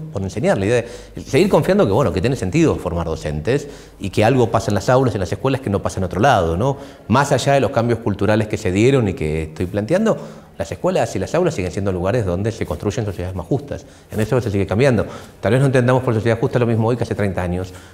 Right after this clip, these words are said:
y, tal, y en, en algunas cosas sí, en otras no, pero sí es esa pasión y esa confianza en que la escuela puede llevar a cambio, a cabo ciertas cosas. La idea de que seguir formando maestros tiene sentido, digamos, eh, esas son las cosas que creo que, que, que tratamos de compartir, ¿no?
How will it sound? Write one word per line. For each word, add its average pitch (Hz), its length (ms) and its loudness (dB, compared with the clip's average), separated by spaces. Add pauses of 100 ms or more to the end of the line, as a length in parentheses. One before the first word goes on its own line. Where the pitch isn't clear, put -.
(320)
y, 110 120 -2
tal, 95 260 0
y 101 120 0
en, 98 300 -4
en 104 100 0
algunas 107 240 4
cosas 113 200 2
sí, - 100 -2
en 123 80 2
otras 107 200 0
no, 104 180 4 (300)
pero 95 160 0
sí 156 220 4
es 156 180 0
esa 110 240 -2
pasión 143 360 0
y - 20 2
esa 117 160 0
confianza 123 400 0
en 117 60 0
que 95 80 0
la 85 80 -4
escuela 98 220 -2
puede 87 220 -2
llevar 87 220 -4
a 85 80 -8
cambio, 85 320 -10 (100)
a - 40 -16
cabo 87 180 -4
ciertas 95 240 -4
cosas. 135 280 2 (500)
La 113 140 2
idea 131 180 6
de 131 100 4
que 120 100 2
seguir 139 220 4
formando 120 320 2
maestros 110 540 0
tiene 101 220 -2
sentido, 120 760 4
digamos, 92 520 -6
eh, 101 200 -8
esas 117 180 -4
son 139 80 -4
las 117 80 -6
cosas 120 220 -6
que - 80 -10
creo 104 160 -4
que, 82 160 -8 (420)
que, 90 120 -6
que - 300 -6
tratamos 98 340 -2
de 101 80 -2
compartir, 82 520 -6
¿no? 113 180 -8